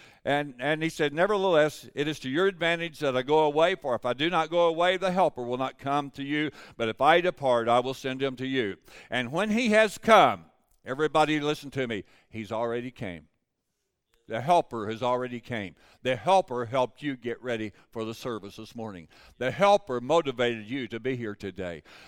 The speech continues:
The Helper is causing you to have a hunger that not all Christians have to be a, in part of the morning service. The Helper helps us every day of our life. He helps us to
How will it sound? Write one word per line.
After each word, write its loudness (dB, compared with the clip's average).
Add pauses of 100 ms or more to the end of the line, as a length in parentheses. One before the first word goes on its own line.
The 0
Helper 0
is -8
causing -4
you -2
to -2
have 4
a 0
hunger -2 (180)
that -2
not 0
all 2
Christians -8
have 2 (220)
to -8
be 0
a, 2
in -6
part 0 (100)
of -4
the -2
morning -6
service. -8 (280)
The -6
Helper 2
helps 4
us 0 (280)
every 2
day 0
of -2
our 2
life. 2
He 0
helps 0
us -12
to -2